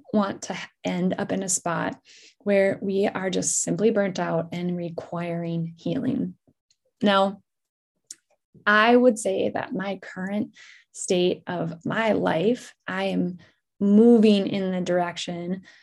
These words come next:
of more peace, uh, because I'm now being intentional about it, right? So I know that this just happened. Uh, this kind of revelation,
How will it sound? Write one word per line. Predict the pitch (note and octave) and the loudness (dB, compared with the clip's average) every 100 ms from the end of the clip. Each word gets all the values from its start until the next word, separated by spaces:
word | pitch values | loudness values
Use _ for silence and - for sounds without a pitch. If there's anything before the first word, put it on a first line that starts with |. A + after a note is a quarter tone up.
| _ - | _ -4
of | F3+ F3 E3+ E3+ E3+ | 0 2 2 0 -2
more | G3 F#3+ F#3+ F#3+ F#3 | 0 4 4 2 -2
peace, | E3+ F#3 F3+ C4 - - _ | -6 -4 -2 0 -2 -4 _
uh, | F#3 E3+ E3+ | -14 -10 -6
because | F3+ F3+ - G#3+ F3 G3 C#4 C#4 _ _ _ _ - | -6 -6 -4 0 2 4 2 0 _ _ _ _ -6
I'm | G3 F#3+ F#3+ F#3 | -2 0 0 0
now | F3+ E3+ | -2 -2
being | F#3+ G3+ | -2 0
intentional | G#3+ - B3+ - - | -2 0 -2 0 -4
about | - D#3+ D3 | -2 -2 -4
it, | - - | -6 -6
right? | E3 G#3 - | -2 -2 -2
So | - F#3 | -4 -4
I | |
know | F#3+ G#3 | 2 2
that | G#3 - | 2 6
this | G#3+ G#3 | 4 4
just | F#3 G#3+ A#3 A3+ | 0 4 4 2
happened. | - G3 G3 F3+ B3 C4 - - - - | -2 -2 0 2 2 2 -8 -20 -18 -8
Uh, | F#3+ | -6
this | F3+ F#3 | -2 -4
kind | - G3 | -4 -6
of | F#3 | -2
revelation, | F#3+ F#3 F#3 F3+ - F3+ F3+ | 0 0 0 0 -2 -2 -4